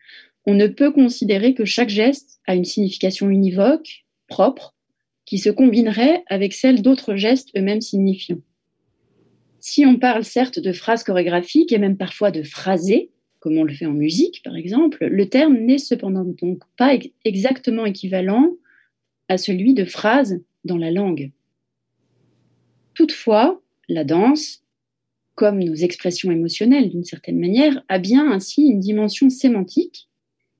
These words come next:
et une dimension même pragmatique. Alors sémantique, dans la mesure où ses caractéristiques chorégraphiques, esthétiques,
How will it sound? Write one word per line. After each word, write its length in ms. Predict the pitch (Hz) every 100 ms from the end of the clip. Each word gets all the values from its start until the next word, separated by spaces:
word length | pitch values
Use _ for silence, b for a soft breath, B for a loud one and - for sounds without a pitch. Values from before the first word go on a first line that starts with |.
| -
et 120 | 302
une 200 | 330 202
dimension 520 | 190 190 180 - 285
même 240 | 294 254 240
pragmatique. 800 | - 254 214 - - 359 - _ _ _ _ -
Alors 160 | - -
sémantique, 880 | 277 262 254 254 269 262 - - -
dans 120 | 190
la 100 | 190
mesure 380 | 196 208 226 240
où 60 | 180
ses 140 | 190
caractéristiques 760 | 202 190 185 196 196 - 226 -
chorégraphiques, 880 | 190 180 190 185 196 - 294 320 -
esthétiques, 680 | 190 - 202 302 311 -